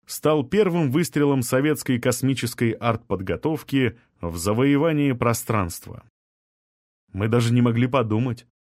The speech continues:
что одним лишь этим ловким трюком Советы не ограничатся. Кто мог тогда предвидеть, что С С С Р или С Ш А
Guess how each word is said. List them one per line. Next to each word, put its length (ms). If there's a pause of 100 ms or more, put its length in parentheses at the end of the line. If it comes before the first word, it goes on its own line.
(120)
что 260
одним 460
лишь 220
этим 320
ловким 460
трюком 420
Советы 500
не 180
ограничатся. 920 (180)
Кто 280
мог 220
тогда 360
предвидеть, 600
что 240
С 140
С 200
С 140
Р 300 (100)
или 220
С 180
Ш 220
А 360